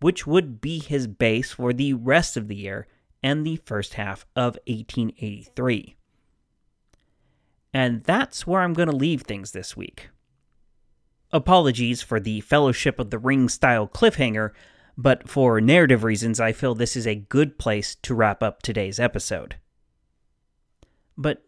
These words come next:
join me next week as we actually get back to Arizona and watch the complications happening there. Because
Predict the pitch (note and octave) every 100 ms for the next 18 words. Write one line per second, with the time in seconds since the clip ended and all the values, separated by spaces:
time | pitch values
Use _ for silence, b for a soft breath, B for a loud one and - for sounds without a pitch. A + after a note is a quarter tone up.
0 | C#3 D#3+ G#3 A3 G#3 F3+ C3+ D3 - -
1 | F#2+ - - A#2 C3 C#3+ - C#3+ E3+ -
2 | E3+ A#2 A#2+ - G#2+ A#2 G#2 - A2+ A2
3 | - G#2+ F#2+ G2 F3 D3 G#2 G#2+ b b
4 | b C#3 B2 C3+ C#3 - C#3 - A2+ G#2
5 | B2 A2+ G2 - G2+ - G#2+ G2+ G#2 G2+
6 | A2+ A#2 F2 - _ _ _ _ _ _
7 | _ _ _ _ C#3+ C#3 E3+ D3